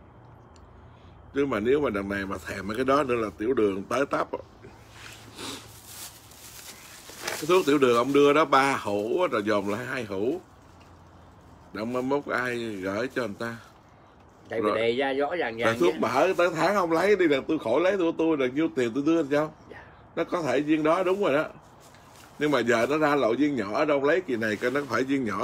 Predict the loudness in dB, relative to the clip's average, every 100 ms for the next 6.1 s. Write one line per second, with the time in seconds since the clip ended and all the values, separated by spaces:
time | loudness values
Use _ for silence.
0 | -2 -4 -4 -6 -4 -2 -2 0 -2 -2
1 | 0 0 2 -2 -4 -20 -20 -20 -20 -20
2 | -20 -20 -20 -20 -20 -20 -8 -2 -2 2
3 | 2 2 0 -2 -2 0 0 0 -2 0
4 | 2 2 0 -2 -4 -6 -6 -2 -2 0
5 | -2 -4 -4 -4 -6 -6 -4 0 -2 -2
6 | -10